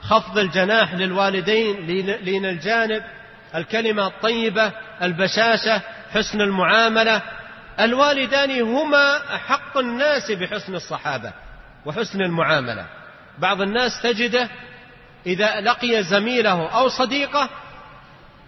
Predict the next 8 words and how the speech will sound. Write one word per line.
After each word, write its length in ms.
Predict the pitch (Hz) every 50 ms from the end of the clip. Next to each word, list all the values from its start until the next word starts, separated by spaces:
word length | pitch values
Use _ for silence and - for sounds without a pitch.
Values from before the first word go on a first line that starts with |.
| - - - - - - - - -
ي-، 500 | 170 180 196 202 202 202 - 220 190 180
ي-، 200 | 180 180 170 175 190 - - - - - - -
يلقاه 560 | 175 202 202 196 - 247 285 269 240 233 226
بأحسن 560 | 202 254 294 277 233 208 - 247 247 233 233
معاملة، 560 | 214 202 185 175 190 175 156 139 127 123 120
وإذا 440 | 123 - 302 320 311 269 285 294 285
لقي 340 | 277 277 277 - 269 254 247
أمه 480 | 247 - 262 254 233 214 208 196 180